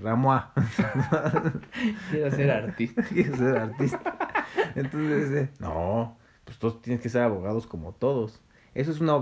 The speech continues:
Speaker 1: eso es un tipo de oveja negra que está bien, que, que a final de cuentas estás yendo en contra de tu familia, del, de
Speaker 2: Ok.
Speaker 1: todos los antecedentes, de toda la parte de, de lo que se dedican, y tú quieres ser,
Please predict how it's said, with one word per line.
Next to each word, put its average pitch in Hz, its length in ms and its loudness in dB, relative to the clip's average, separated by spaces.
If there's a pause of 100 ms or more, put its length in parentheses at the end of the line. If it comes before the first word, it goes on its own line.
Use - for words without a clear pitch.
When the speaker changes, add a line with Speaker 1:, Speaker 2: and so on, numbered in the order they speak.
Speaker 1:
eso 143 180 -4
es 147 60 -8
un 147 80 -4
tipo 139 200 0
de 127 60 4
oveja 117 240 0
negra 123 280 0
que - 80 -14
está - 160 -2
bien, 147 380 2
que, - 200 -4
que 101 300 -4 (380)
a 113 80 -4
final 131 240 2
de 139 100 0
cuentas 139 260 0
estás 117 280 -4
yendo 131 220 0
en 123 100 -2
contra 139 380 0
de 123 100 2
tu 117 140 -4
familia, 131 460 2
del, 104 220 0
de 92 200 -4
Speaker 2:
Ok. 92 60 -10
Speaker 1:
todos 123 220 2
los 113 140 0
antecedentes, 107 720 -4
de 107 100 -2
toda 113 260 0
la 110 160 -2
parte 110 300 -4
de, 98 240 -4 (480)
de 110 120 -2
lo 107 140 -2
que 104 80 -8
se 104 140 -6
dedican, 120 580 0 (640)
y 120 100 -4
tú 120 160 -4
quieres 123 300 -2
ser, 120 160 0